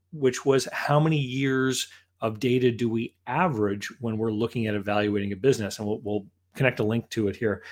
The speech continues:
so you can go back and check that out. Um, I will warn you, though, uh, I,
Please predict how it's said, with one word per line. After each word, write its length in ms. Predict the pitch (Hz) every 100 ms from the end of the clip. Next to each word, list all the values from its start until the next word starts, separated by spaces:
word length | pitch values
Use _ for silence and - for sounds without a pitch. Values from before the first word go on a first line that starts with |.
| - _
so 140 | - 123
you 80 |
can 80 | 110
go 80 | 113
back 240 | 110 104
and 100 | 110
check 220 | - 113 -
that 180 | 113
out. 180 | 104 95 - - _ -
Um, 520 | 113 113 110 110 117 -
I 80 | 127
will 240 | 131 143
warn 340 | 127 135 165 190
you, 180 | 165 117
though, 480 | 110 101 98 147 - _ _
uh, 300 | - 110 110 -
I, 160 | 110